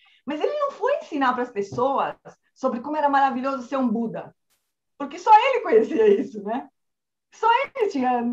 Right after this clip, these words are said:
consciência do que era esse estado. Ele foi falar pras pessoas do que elas entendiam,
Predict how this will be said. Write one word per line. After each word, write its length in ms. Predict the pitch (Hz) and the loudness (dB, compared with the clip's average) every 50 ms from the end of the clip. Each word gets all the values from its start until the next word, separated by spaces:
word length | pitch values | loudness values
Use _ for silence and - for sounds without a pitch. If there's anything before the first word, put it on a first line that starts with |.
| 247 233 214 - | -4 -4 -6 -6
consciência 500 | 254 254 254 - 359 247 247 240 240 262 | -6 -8 -6 -4 0 0 0 0 -2 -8
do 40 | - | -6
que 120 | - 262 | -2 -2
era 160 | 254 254 262 | -2 0 -2
esse 140 | - - 254 | -4 -8 -10
estado. 600 | 240 - - - 196 175 170 170 - 170 160 - _ _ _ _ _ _ _ _ | -14 -12 -2 0 2 2 2 2 0 -14 -18 -20 _ _ _ _ _ _ _ _
Ele 220 | - - - 571 587 | -2 -2 0 0 0
foi 120 | 571 554 523 | 2 2 2
falar 220 | 523 508 508 508 | 4 6 4 4
pras 140 | 508 494 508 | 4 2 -2
pessoas 340 | 523 508 494 480 466 480 480 | -2 0 0 2 0 0 0
do 80 | 494 480 | 0 -2
que 80 | 523 | 0
elas 180 | 523 523 523 508 523 523 | 0 -2 -2 -2 -6 -4
entendiam, 800 | - 523 508 523 440 - 254 330 440 480 - 247 214 185 160 | -2 -2 -2 -2 -2 -4 -2 0 2 2 2 2 0 -4 -8